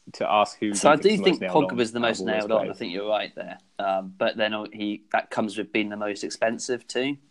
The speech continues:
Speaker 2: Um, so it, a flutter with, like, Lingard at six point seven, I think you can probably accept that he's gonna miss,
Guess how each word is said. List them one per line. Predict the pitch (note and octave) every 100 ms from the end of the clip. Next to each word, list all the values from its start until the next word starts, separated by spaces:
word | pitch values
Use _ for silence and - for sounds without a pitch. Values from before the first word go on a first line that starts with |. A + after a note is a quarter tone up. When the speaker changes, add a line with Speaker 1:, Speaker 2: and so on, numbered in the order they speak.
| _
Speaker 2:
Um, | G2+ G2+ G2 G2
so | - G2 F#2+ F#2+ - _ _
it, | - - - _ _ _ _ _ _ -
a | C3+
flutter | - F3+ - - C3
with, | B2+ A#2
like, | A#2 A#2
Lingard | C3 C3 B2 A#2 G#2+
at | G#2
six | - G#2+
point | - A2 -
seven, | B2 A2 G2+ F#2+
I | F#2
think | B2
you | A2+
can | A2+ A2+
probably | A#2 A#2+
accept | - - C3 C3+ _
that | -
he's | A2 A2+
gonna | B2
miss, | A#2+ B2 - -